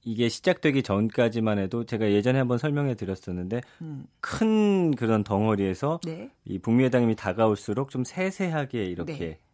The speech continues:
Speaker 1: 어, 내려옵니다. 그래서 예를 들어서 뭐, 북미 회담의 성격이라든지,
Speaker 2: 음.
Speaker 1: 어디서 만난다든지,
Speaker 2: 네.
Speaker 1: 아니면 뭐, 성공 실패 여부, 그다음에
Speaker 2: 음.
Speaker 1: 씨브이아이디 관련
Speaker 2: 네.
Speaker 1: 이렇게 오다가 성사가 이제 됐다라고 하니까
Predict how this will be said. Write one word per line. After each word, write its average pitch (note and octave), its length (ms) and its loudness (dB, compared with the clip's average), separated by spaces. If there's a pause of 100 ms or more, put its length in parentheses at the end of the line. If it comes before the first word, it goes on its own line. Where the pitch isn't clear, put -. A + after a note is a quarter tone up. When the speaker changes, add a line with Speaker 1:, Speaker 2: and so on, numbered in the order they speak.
(120)
Speaker 1:
어, E2 120 -10
내려옵니다. E2 580 -2
그래서 F2 200 -8
예를 F2+ 180 -6
들어서 E2+ 320 -8
뭐, D#2 160 -10 (320)
북미 G2 260 0
회담의 G2 360 0
성격이라든지, G#2 800 -6
Speaker 2:
음. - 40 -8
Speaker 1:
어디서 A#2 380 -2
만난다든지, E2+ 920 -6
Speaker 2:
네. D3 180 -14 (220)
Speaker 1:
아니면 F2 380 -4
뭐, D#2 160 -10
성공 C3 380 -2
실패 C3+ 400 -4
여부, E2 400 -4
그다음에 F2+ 400 -4
Speaker 2:
음. F2+ 60 -4
Speaker 1:
씨브이아이디 C#3+ 680 0
관련 F#2 540 -4
Speaker 2:
네. D3 400 -12
Speaker 1:
이렇게 - 280 -2
오다가 C3 580 4
성사가 F#3+ 580 0
이제 B2 420 4 (140)
됐다라고 B2 680 4
하니까 D3+ 600 0